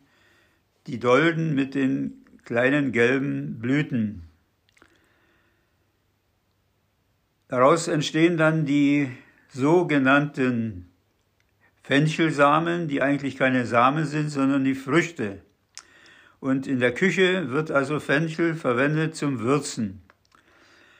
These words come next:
Würzen von Fischgerichten, von Fleisch, aber auch von Backwaren, von Soßen, von Pizza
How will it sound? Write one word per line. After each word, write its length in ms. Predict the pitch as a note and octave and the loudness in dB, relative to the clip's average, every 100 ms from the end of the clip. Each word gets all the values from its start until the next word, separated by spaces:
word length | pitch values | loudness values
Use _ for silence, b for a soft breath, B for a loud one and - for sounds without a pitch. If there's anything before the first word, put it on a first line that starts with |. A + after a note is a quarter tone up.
| b b b | b b b
Würzen 420 | C3+ E3 E3 E3+ D#3 | 0 0 0 -4 -2
von 240 | B2 A2+ | -2 -2
Fischgerichten, 1000 | - F3+ F3 - - D3+ E3 D#3+ E3+ D3 | -2 -2 -2 -8 -4 0 0 -2 -6 -6
von 240 | B2+ A2+ G#2+ | -4 -6 -2
Fleisch, 720 | B2 B2+ D#3 D#3 - - - _ - | 4 4 4 2 -6 -12 -16 _ -20
aber 200 | - A#2+ | -6 2
auch 180 | C3 C3+ | 4 2
von 260 | - B2+ G#2 | 0 -4 2
Backwaren, 680 | C3 D3 D3 D3 D#3 D#3 D#3 | 2 2 4 6 6 2 -2
von 220 | A#2+ A#2 | -4 -4
Soßen, 720 | G#2+ C#3+ D#3 D#3 D3 C#3+ D3 _ | 0 2 2 0 -6 -6 -10 _
von 240 | - A#2+ A#2 | -8 -6 -2
Pizza 720 | D#3+ D#3+ - C#3+ D3 D3 - | -4 -2 2 2 4 -2 -10